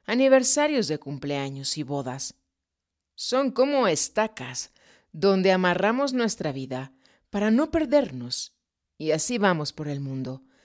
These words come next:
dando vueltas a nuestras descripciones cual bestias atadas por el pescuezo. Nos contó que en cierta ocasión,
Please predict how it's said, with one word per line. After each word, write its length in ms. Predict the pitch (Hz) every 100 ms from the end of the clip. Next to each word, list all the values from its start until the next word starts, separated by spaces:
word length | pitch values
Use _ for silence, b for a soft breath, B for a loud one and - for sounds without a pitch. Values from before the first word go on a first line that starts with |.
| b b
dando 340 | - 190 226 269
vueltas 560 | 285 285 190 139 143
a 80 | 147
nuestras 440 | 151 147 - 151 139
descripciones 880 | 156 - 156 151 - 160 151 151 -
cual 320 | 170 151 156
bestias 840 | 139 240 262 - 202 202 208 - b b b -
atadas 680 | 175 - 196 185 156 135 -
por 200 | 143 139
el 160 | 135
pescuezo. 760 | - 139 - 165 143 - 131 _ _ _ _ _ _ _ _ _ _ _ _ _ _ _ _ _ _ _ _ _ _ _ _ _ _ -
Nos 240 | 208 233 -
contó 360 | 254 240 302
que 180 | 302 302
en 120 | 226
cierta 380 | - 185 170 143
ocasión, 600 | 135 135 - 151 147 147